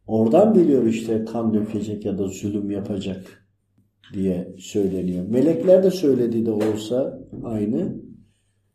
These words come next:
Azazil'in de söylediği olsa aynı. Sonuçta da birbiriyle bağlantısı var.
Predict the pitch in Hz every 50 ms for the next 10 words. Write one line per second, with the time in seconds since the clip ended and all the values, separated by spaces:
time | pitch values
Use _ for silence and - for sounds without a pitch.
0 | _ _ - 127 127 131 147 151 151 151 143 151 160 170 180 175 170 147 135 127
1 | - - 123 117 113 113 113 113 117 113 104 107 117 113 110 - - 202 226 220
2 | - - 160 139 120 104 95 90 87 - - - 135 127 127 120 - - 170 170
3 | 143 120 135 143 131 127 123 131 165 196 180 143 131 127 123 123 117 - - -
4 | - 110 104